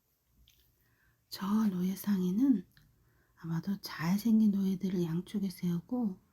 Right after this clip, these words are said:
그 가운데 못생긴 놈을 세우는 것은 팔기 위해서가 아니라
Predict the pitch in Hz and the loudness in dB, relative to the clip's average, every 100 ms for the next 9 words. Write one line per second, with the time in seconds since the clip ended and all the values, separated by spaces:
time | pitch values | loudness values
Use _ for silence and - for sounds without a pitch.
0 | _ _ _ _ - 233 214 220 226 220 | _ _ _ _ -6 -2 0 2 4 6
1 | 226 185 196 - 277 247 240 202 185 196 | 4 2 -2 0 4 4 4 2 2 -2
2 | - 214 202 180 175 175 170 262 247 175 | 0 2 4 2 0 -4 0 4 4 2
3 | - _ _ _ _ _ _ _ _ _ | -6 _ _ _ _ _ _ _ _ _
4 | _ _ _ _ _ _ _ _ - - | _ _ _ _ _ _ _ _ -18 -6
5 | 269 277 330 240 214 208 196 - 175 160 | 0 2 4 4 2 -2 -8 -6 -4 -4
6 | 170 196 254 | -4 -4 -6